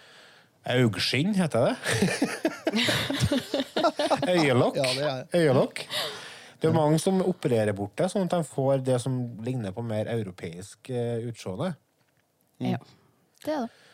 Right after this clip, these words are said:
Speaker 1: Og, og det er det jo i disse filmene her. Det er jo ikke, det er jo ikke mye mongolske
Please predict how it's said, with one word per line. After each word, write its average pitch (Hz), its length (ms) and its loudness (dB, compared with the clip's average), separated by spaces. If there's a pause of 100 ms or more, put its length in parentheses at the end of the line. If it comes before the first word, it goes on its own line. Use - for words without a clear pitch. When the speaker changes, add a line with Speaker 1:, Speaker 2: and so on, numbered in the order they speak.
(440)
Speaker 1:
Og, 127 640 0
og 135 100 -2
det 180 120 2
er 208 140 2
det 107 100 2
jo 110 80 4
i 117 60 2
disse 110 240 0
filmene 104 320 -6
her. 165 120 -4
Det 139 100 -2
er 107 60 0
jo 98 80 -4
ikke, - 160 -18 (200)
det 123 80 -8
er 117 60 -2
jo 110 60 -6
ikke 170 160 -8
mye 131 280 -4
mongolske 117 680 -6